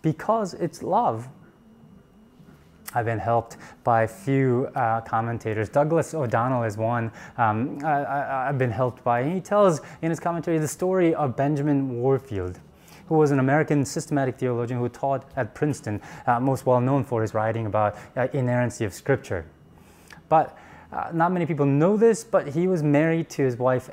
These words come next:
Annie. He, he married when he was twenty-five, and on his honeymoon he went to Germany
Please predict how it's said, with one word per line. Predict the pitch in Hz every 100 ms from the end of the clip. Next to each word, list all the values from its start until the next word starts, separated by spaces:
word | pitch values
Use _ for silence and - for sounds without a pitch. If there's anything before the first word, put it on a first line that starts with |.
| 143
Annie. | 131 117 95 85 87 - - -
He, | 151 139
he | 151
married | 131 135 160 165 160
when | 151 131 117
he | 123
was | 120
twenty-five, | - - 139 127 - 101 92 123
and | 143 139 - - 147
on | 147 156 147
his | 139 135
honeymoon | - 151 147 123 113
he | 123
went | 120 123 120
to | 123
Germany | 107 120 123 113 90 85